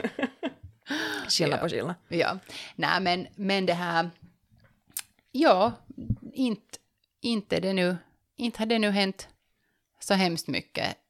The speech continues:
Speaker 2: sån här, förutom då det här, ehm, vårens sijoitusteko, ehm, saken som har, som har ganska sådär förändrat allt. Eller inte, alltså inte har det ju förändrat, men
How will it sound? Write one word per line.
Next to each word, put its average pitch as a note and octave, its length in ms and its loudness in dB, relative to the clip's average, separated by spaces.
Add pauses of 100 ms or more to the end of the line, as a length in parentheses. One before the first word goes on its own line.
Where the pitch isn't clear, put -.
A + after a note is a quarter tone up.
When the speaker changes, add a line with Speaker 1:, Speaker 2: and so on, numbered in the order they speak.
(320)
Speaker 2:
sån - 220 -8
här, - 300 -6 (400)
förutom F3+ 480 2
då C#3+ 100 4
det C3 100 0
här, - 340 -4 (340)
ehm, - 640 -8 (360)
vårens F#3 360 -6
sijoitusteko, - 580 -6 (540)
ehm, - 420 -6 (460)
saken G3+ 480 -4
som G3 200 -6
har, G3+ 200 -2 (520)
som - 260 -4
har F3+ 80 -6
ganska - 340 -4
sådär G#2+ 360 0 (720)
förändrat F3 640 0 (140)
allt. - 580 -6
Eller A3 220 -2
inte, B3+ 240 0
alltså A3+ 160 -4
inte B3 120 -4
har B3 40 0
det B3 60 4
ju A#3+ 80 2
förändrat, A#3+ 520 0
men F3+ 220 -2